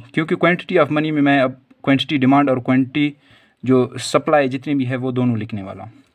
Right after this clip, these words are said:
फिर उसके बाद यहाँ पे लिखते हैं, let's suppose प्राइस लेवल यहाँ पे होगा, ये प्राइस है, ये क्वांटिटी डिमांड है।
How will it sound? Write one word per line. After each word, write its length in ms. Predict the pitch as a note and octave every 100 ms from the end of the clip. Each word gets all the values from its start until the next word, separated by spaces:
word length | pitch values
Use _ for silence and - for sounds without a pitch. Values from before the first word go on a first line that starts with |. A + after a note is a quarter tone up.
| _ -
फिर 120 | F#3+
उसके 200 | F3 -
बाद 280 | D#3 C#3 C#3 -
यहाँ 260 | C3+ C3+ C3+
पे 100 | B2
लिखते 240 | A#2 A#2
हैं, 80 | A2+
let's 220 | A2 A2+
suppose 320 | - - - _ _
प्राइस 320 | - - - -
लेवल 280 | G2 G2 G#2+
यहाँ 200 | G#2 F#2+
पे 120 | G2
होगा, 260 | - A2+ - _ _ _ _ _ _ _ -
ये 100 | D#3
प्राइस 400 | D3+ C#3 D3+ -
है, 220 | E3 D3+ C3+
ये 120 | B2
क्वांटिटी 360 | A#2 G2 -
डिमांड 300 | F#2+ F#2+ F#2
है। 100 | G2+